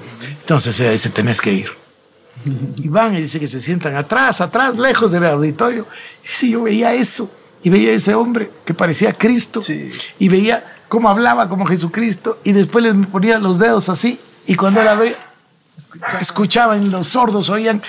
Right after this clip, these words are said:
Speaker 1: Y dice él, ¿verdad? Dice, "Y yo oía mil voces adentro de mi cabeza que me decían, 'Tú puedes hacerlo'". Ah, es lindo. Bueno, veo que ustedes ya
Speaker 2: Y,
Speaker 1: hicieron sus
Speaker 2: y, y
Speaker 1: deberes.
Speaker 2: ese, este hermano, el evangelista, era William Marion Branham.
Speaker 1: Sí.
Speaker 2: Pero, o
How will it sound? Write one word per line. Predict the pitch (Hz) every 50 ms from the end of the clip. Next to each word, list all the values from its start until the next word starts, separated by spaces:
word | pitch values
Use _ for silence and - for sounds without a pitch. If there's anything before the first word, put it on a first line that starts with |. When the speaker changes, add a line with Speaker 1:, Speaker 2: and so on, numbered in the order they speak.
| - - - - - - - - - _ -
Speaker 1:
Y | 180 170
dice | 170 190 - - 170 180
él, | 202 185
¿verdad? | 135 135 151 165 165
Dice, | 165 147 - 151 139 - - - - - - _ _ _ _ _ - - - 165 170
"Y | 180
yo | 208 226 233 226
oía | 220 220 220 214 208 208 208 202 - - - -
mil | 185 175 165 185 208 240 247 254 254 240 226
voces | 208 226 226 - - 180 170 151
adentro | 160 180 185 175 180 180
de | 180
mi | 165 156 143
cabeza | - 139 156 165 147 165 165
que | 139 139
me | 123 127 123
decían, | 113 113 139 151 151 143 143 - - - - - - - - 156 151 127 - -
'Tú | - 147
puedes | 151 - 156 147 143 120 - 127
hacerlo'". | 113 - - 139 131 123 107 107 107 107 98 - - - -
Ah, | - 127 131 127 127 120 113 107 104 101 104 -
es | 139 - 113
lindo. | 110 120 117 107 95 - - - - - - - -
Bueno, | - 147 233 269 247
veo | 190 202 226
que | 185 165
ustedes | 151 - 180 226 269 254 185
ya | 196 190
Speaker 2:
Y, | 180
Speaker 1:
hicieron | 175 180 208 208 185
sus | 127 151
Speaker 2:
y, | - -
y | 175
Speaker 1:
deberes. | 170 170 240 240 - 175 180 - -
Speaker 2:
ese, | 220 214 190 -
este | - - - -
hermano, | 214 208 202 190 196 220 247 254
el | 233 220
evangelista, | 202 165 160 156 147 156 143 156 196 196 196 - 226
era | 220 214 214 196
William | 160 156 147 151 175 208 220 220 220 214 214 208 196 180
Marion | 185 190 196 196 202 202 202 202 185 160
Branham. | 143 139 143 139 151 185 190 180 165 139 123 120 - - - -
Speaker 1:
Sí. | - - 139 127 -
Speaker 2:
Pero, | 170 156 156 151 147 147 143 135
o | 131 127